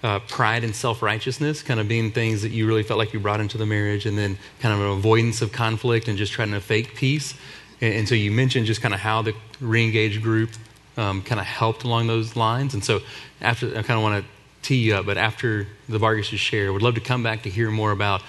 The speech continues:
what did that look like practically, um, for y'all to kinda experience that help kinda from your Reengage group and probably your community group as well. And so we'll circle back to that.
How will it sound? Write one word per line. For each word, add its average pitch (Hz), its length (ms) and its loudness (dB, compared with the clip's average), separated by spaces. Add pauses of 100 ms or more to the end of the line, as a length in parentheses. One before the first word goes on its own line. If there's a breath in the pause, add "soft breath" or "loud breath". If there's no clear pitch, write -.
(260 loud breath)
what 117 160 6
did 131 100 4
that 107 160 0
look 107 320 -2
like 107 200 -2
practically, 147 840 -2 (420 loud breath)
um, 98 380 0 (640)
for 120 120 4
y'all 110 320 4
to 110 160 -4
kinda 101 240 0
experience 107 540 -4
that 98 160 -2
help 98 360 0 (280)
kinda 101 180 -2
from 117 240 0
your 110 80 2
Reengage 104 480 2
group 101 280 -4
and 98 80 -4
probably 101 240 0
your 98 160 -4
community 98 340 -2
group 92 180 -6
as 92 120 -4
well. 92 240 2
And 95 100 -6
so 101 140 2
we'll 98 80 2
circle 104 280 0
back 98 200 -2
to - 80 -8
that. 92 180 -8